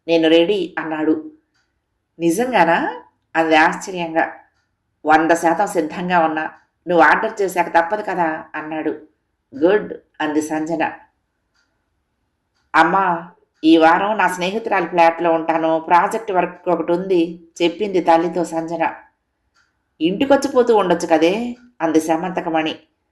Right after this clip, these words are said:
"అది సాధ్యం కాక కదా దాని ఫ్లాట్కి వెళ్తున్నాను," చెప్పింది. "సర్లే ఏడు, ఎప్పుడైనా మా మాట విన్నావా?" దీర్ఘం తీసింది. "అమ్మా,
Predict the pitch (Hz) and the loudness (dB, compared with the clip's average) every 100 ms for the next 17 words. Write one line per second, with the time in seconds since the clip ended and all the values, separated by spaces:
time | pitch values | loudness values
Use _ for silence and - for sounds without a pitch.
0 | _ _ _ _ _ _ - 160 165 220 | _ _ _ _ _ _ 0 2 2 2
1 | 220 226 254 247 214 202 190 185 196 208 | 0 0 -2 2 2 2 0 2 6 6
2 | 185 175 180 185 208 - 214 185 185 190 | 4 0 0 -2 -2 -2 0 0 0 0
3 | 175 180 190 160 - _ _ _ _ _ | 2 2 0 -4 -6 _ _ _ _ _
4 | 160 160 196 180 160 - - _ _ _ | -2 0 -2 2 2 0 -16 _ _ _
5 | _ _ _ _ _ _ _ _ _ _ | _ _ _ _ _ _ _ _ _ _
6 | _ _ - 196 220 262 226 233 262 233 | _ _ 2 2 4 4 4 4 2 0
7 | - - 185 180 214 214 240 214 196 196 | -2 -6 -4 -2 0 0 2 4 4 4
8 | 240 233 202 208 220 196 185 170 165 - | 2 -2 -4 0 0 2 2 2 0 -6
9 | _ _ _ 156 185 202 196 226 202 185 | _ _ _ 0 2 0 -4 -6 -6 -8
10 | 185 175 - - _ _ _ _ _ _ | -6 -4 -4 -6 _ _ _ _ _ _
11 | _ _ _ _ _ _ _ _ _ _ | _ _ _ _ _ _ _ _ _ _
12 | _ - 156 175 180 160 - | _ 0 2 4 2 2 -4